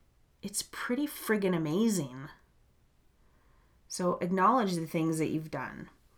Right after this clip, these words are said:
Have empathy for others. Play more. Laugh more.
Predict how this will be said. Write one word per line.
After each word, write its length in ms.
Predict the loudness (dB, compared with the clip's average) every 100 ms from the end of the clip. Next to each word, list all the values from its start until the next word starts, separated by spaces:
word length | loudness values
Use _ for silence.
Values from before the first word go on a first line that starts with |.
| _ _ _ _ _ _ _ _ _
Have 280 | -4 -2 -2
empathy 460 | -2 0 -2 -2 -4
for 220 | -2 -2
others. 880 | 0 -2 -4 -6 -10 -6 -4 -4 -8 _ _ _ _ _ _ _ _ _ _
Play 420 | -8 -2 0 2 6
more. 840 | 6 6 4 4 2 -2 -6 -12 _ _ _ _ _ _ _ _
Laugh 480 | 2 4 6 2 0
more. 680 | 2 4 2 0 -6 -10